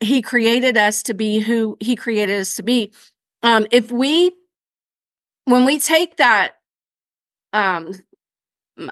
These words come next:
my mind just blew a moment. <laughs> Um, when we begin to look at that, God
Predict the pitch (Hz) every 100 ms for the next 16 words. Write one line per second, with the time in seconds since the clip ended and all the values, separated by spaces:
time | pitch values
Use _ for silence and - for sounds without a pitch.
0 | - 202 202 190 196 214 - 302 320 226
1 | 185 170 - - - 311 - - - -
2 | 262 247 - 247 240 240 240 269 349 359
3 | 330 269 285 233 277 302 233 202 208 247
4 | 311